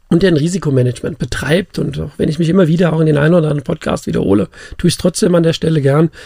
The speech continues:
wenn ich hunderttausend Euro anlege und ich kaufe mir für zehntausend Euro zwei, drei oder maximal vier Aktien und das geht ein bisschen schief, dann ist das nicht tragisch, weil du hast dann gesagt, das andere Geld kann ich in einem breit gestreuten Anlage haben, kannst wieder zurückholen.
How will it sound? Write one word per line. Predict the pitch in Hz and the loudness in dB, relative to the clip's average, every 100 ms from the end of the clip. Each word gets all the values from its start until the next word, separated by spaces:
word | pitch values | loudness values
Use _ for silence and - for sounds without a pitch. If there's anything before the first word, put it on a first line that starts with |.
| - - | -12 -4
wenn | 147 | -4
ich | - | 0
hunderttausend | 196 180 170 151 156 | 0 2 0 0 2
Euro | 160 143 | 2 2
anlege | 160 139 120 113 - _ _ - | 4 4 2 -2 -6 _ _ -6
und | 147 | -6
ich | - | -2
kaufe | 151 190 | -2 -2
mir | 143 | 0
für | 147 | 0
zehntausend | - 185 170 151 156 | 2 2 2 2 2
Euro | 170 151 131 - - - - | 4 4 2 -6 -20 -18 -14
zwei, | - 165 165 | -2 2 2
drei | 147 175 | 2 0
oder | 156 143 | 2 0
maximal | 147 190 151 143 | 0 2 2 4
vier | 170 165 | 2 0
Aktien | - - - - _ _ _ _ _ _ _ _ _ | -4 -8 -8 -10 _ _ _ _ _ _ _ _ _
und | 170 156 | -2 -2
das | - | 0
geht | 170 156 | 0 0
ein | 160 | 0
bisschen | - 139 | 0 0
schief, | - 180 143 - - _ _ | 0 2 0 -2 -12 _ _
dann | - 139 | -6 -4
ist | 139 | -2
das | 233 - | -2 -2
nicht | 135 | -2
tragisch, | - 139 156 135 - | -4 -2 -2 -4 -4
weil | 139 | -4
du | 139 | -4
hast | 147 | -2
dann | 156 | 0
gesagt, | 151 135 143 - - - - | 2 4 0 -2 -14 -20 -10
das | 160 | -6
andere | - 170 165 | 0 2 2
Geld | 156 160 | 2 0
kann | - 156 | -2 -6
ich | 170 175 | -4 -4
in | 160 | -4
einem | 151 147 | 0 -2
breit | - 160 170 - | -2 -2 -2 -4
gestreuten | 151 131 - 170 147 | -6 -4 -2 0 0
Anlage | 185 196 135 127 127 | 2 2 2 0 0
haben, | 156 196 _ _ _ - | 0 -2 _ _ _ -6
kannst | 160 151 170 | -2 0 2
wieder | 151 127 | 2 2
zurückholen. | 139 170 - 190 190 | -2 -4 0 2 2